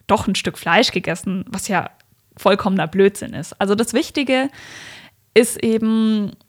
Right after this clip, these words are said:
finde ich, schon für alle, dass sie bewusst konsumieren, vor allem tierische Produkte. Ähm, um jetzt noch mal ein paar Fakten zu nennen. Ähm,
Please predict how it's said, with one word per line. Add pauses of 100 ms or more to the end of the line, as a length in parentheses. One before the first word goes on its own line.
(680)
finde
ich,
schon
für
alle,
dass
sie (300)
bewusst (400)
konsumieren,
vor
allem (100)
tierische
Produkte. (840)
Ähm, (220)
um
jetzt (180)
noch
mal (460)
ein
paar
Fakten
zu
nennen. (120)
Ähm,